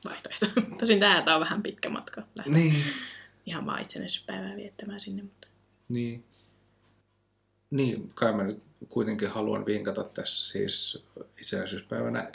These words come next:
Speaker 2: Helsingissä järjestetään jälleen kaikenlaisia marsseja ja yksi niistä on,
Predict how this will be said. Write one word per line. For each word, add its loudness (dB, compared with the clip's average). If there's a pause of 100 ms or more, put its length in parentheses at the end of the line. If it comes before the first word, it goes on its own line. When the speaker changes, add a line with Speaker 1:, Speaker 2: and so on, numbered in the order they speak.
Speaker 2:
Helsingissä 2
järjestetään 0
jälleen -2
kaikenlaisia -2
marsseja 0
ja -2
yksi -6
niistä -6
on, -6